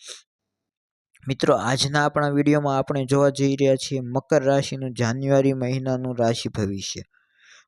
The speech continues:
પણ મિત્રો, જો આપે અમારી YouTube ચેનલ યશ નિમ્બાર્કને સબસ્ક્રાઇબ ન કરી હોય તો ફટાફટ સબસ્ક્રાઇબ કરો અને બેલ આઇકનને all ઉપર સેટ કરો,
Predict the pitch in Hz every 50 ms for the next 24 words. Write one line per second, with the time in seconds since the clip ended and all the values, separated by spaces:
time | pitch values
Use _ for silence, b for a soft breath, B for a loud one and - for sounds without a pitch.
0 | - - 156 151 160 165 160 - 160 160 151 139 143 143 139 - - 143 143 143
1 | 143 139 143 139 139 139 139 139 135 - - 143 131 131 131 131 123 120 117 127
2 | 139 143 - - 139 139 139 139 139 131 131 - 139 131 120 110 - - - -
3 | - - - 143 143 147 147 151 160 160 - 165 143 139 131 127 120 - 120 -
4 | - - - 135 127 - - 113 95 - - 110 - - - - - 151 151 151
5 | - - 156 147 151 143 135 127 123 127 131 135 135 139 135 131 - 139 131 127
6 | 123 117 113 131 147 147 143 - - 127 113 - - 113 - - - 123 139